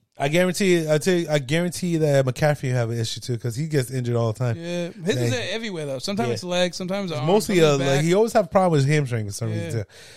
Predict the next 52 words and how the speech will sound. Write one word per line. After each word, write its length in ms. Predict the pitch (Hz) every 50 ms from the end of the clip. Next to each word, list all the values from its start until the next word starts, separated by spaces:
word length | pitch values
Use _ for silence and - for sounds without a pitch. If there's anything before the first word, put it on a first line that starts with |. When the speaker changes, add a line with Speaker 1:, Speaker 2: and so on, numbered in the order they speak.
| - _ -
Speaker 1:
I 60 | 147
guarantee 400 | 139 143 170 190 202 196 - 208
his, 160 | 175 156 143
uh, 100 | 151 139 131
running 260 | 147 202 240 247 202
backs 260 | 214 202 180 - -
life, 560 | 156 127 139 147 165 170 - - - - - -
the 100 | 143 143
shelf 380 | 113 - - - 214 240 240 226
life 240 | 160 139 135 127 -
is, 100 | 120 104
like, 180 | 110 107 92 -
five, 360 | _ - 147 147 143 123 107
six 220 | - 117 98 95
years. 320 | 101 120 127 117 98 - - -
Speaker 2:
Yo, 80 | 247 226
you 100 | 247 269
know, 80 | 262
I 80 | 262 262
always 240 | 262 269 269 233 -
think 200 | - 262 233 185
back 340 | 208 220 233 240 220 208 _ -
is, 100 | 196 175
like, 140 | 175 170 165
how 100 | 180 220
the 80 | 233
hell 80 | 233 240
these 180 | 220 226 208 208
other 180 | 208 196 214 202
ru-, 180 | 196 214 208
wa-, 220 | 202 190 185 170 - 175
uh, 80 | 175
running 280 | 175 175 185 202 202 190
backs 340 | 180 190 190 196 190 - -
from 260 | - - 170 175 180
way 140 | 180 196 214
back 320 | 196 180 196 196 190 - -
when 160 | 180 175 175
they 80 | 175
used 180 | 175 185 175 -
to 60 | 180
hit 180 | 170 185 180 151
harder, 440 | 151 160 160 165 170 175 165 165 160 - _ _ _ _ _
the 80 | - 165
rules 300 | 156 165 185 196 196 170
wasn't 320 | 160 180 175 165 175 170
as, 220 | 170 165 170 160 156
like, 160 | 160 160 151
stringent 920 | - - - - - - - 196 190 190 165 175 190 190 185 - - - -
about, 400 | 170 165 156 175 170 170 175 175
of 220 | 160 160 165 151 139
hitting 380 | 165 185 180 185 180 180 175